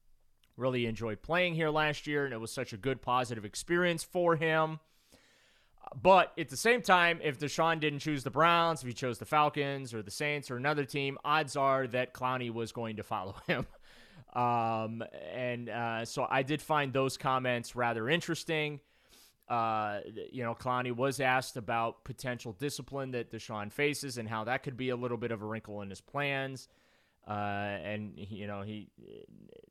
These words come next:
not, not thinking about the potential for a full year suspension, but partially said, "Hey, listen, the defense held it down last year, uh,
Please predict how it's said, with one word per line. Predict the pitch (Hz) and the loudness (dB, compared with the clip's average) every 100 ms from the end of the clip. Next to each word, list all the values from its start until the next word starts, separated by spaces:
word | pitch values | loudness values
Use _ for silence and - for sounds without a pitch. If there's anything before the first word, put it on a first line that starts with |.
| - _ - | -20 _ -20
not, | 71 117 135 120 | -14 -6 -6 -6
not | - 131 139 - | -6 0 0 0
thinking | - 147 - 127 | -2 -4 -4 -6
about | 120 120 117 - | -2 0 0 -2
the | 113 | -8
potential | - 117 131 127 123 110 | -6 -4 -4 -2 -6 -8
for | - 113 | -6 -4
a | 101 | -4
full | - 220 | 2 4
year | 190 156 | 4 2
suspension, | - 143 147 135 139 | -2 -8 -4 -4 -4
but | 120 - | -8 -2
partially | 170 165 160 | -2 0 -2
said, | 143 143 | 0 4
"Hey, | 156 | 4
listen, | 151 143 113 | 4 -2 -6
the | 104 | -8
defense | 123 156 151 139 | -6 -2 -2 0
held | 143 131 | 0 0
it | 123 | 0
down | 127 117 | 0 0
last | 117 170 175 - | 4 4 2 0
year, | 165 165 160 _ _ _ _ _ _ | 2 2 -2 _ _ _ _ _ _
uh, | - 127 127 123 | 0 4 4 2